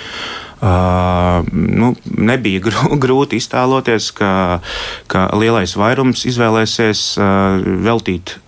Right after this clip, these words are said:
arvien mazāk, un, ja nu vispār veltīt, tad veltīt kaut kam tādam, kas, nu, neizaicina, neuzdod jautājumus, un kā dažkārt ir dzirdēts, runājot, piemēram, ar kino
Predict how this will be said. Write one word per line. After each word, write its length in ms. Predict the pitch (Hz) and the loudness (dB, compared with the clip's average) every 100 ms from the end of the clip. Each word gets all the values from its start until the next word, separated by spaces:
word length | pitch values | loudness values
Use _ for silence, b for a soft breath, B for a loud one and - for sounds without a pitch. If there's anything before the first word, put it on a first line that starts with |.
| - | -10
arvien 300 | 101 95 90 | -2 0 2
mazāk, 540 | 117 147 160 160 160 - | 0 2 2 0 -2 -6
un, 180 | 98 | -2
ja 100 | 104 | 0
nu 100 | 101 - | 0 0
vispār 400 | 165 - 156 151 | -2 0 0 2
veltīt, 420 | 160 156 170 117 | 0 2 0 -2
tad 160 | 98 90 | -2 0
veltīt 500 | 120 123 101 90 - | 0 0 -2 -2 -4
kaut 180 | 95 - | -4 -2
kam 160 | 87 | -2
tādam, 420 | 85 104 131 135 135 | 0 0 0 0 -2
kas, 180 | 135 - - 117 | -4 -4 -2 2
nu, 200 | 120 143 | 2 0
neizaicina, 1200 | 95 92 123 135 147 165 165 - 170 165 139 101 | 0 2 2 2 2 0 0 0 2 4 4 2
neuzdod 580 | 101 127 120 87 92 87 | 2 2 2 0 -2 0
jautājumus, 800 | 104 120 156 156 160 156 151 - | 0 0 0 2 2 0 -2 -4
un 320 | - 104 95 92 B B B | 0 2 2 0 B B B
kā 160 | - 98 | -4 -2
dažkārt 540 | 110 113 113 101 - | 0 0 0 -2 -2
ir 80 | 101 | -4
dzirdēts, 580 | 98 120 113 98 95 - 107 98 | 0 0 0 -2 -2 -2 0 2
runājot, 800 | 117 113 104 98 98 92 90 - 98 92 92 87 87 - | 2 2 2 2 0 -2 -4 -2 2 2 2 0 -4 -4
piemēram, 520 | 95 95 87 92 90 | 0 0 2 0 0
ar 120 | 87 | 0
kino 340 | 131 147 156 | 0 2 2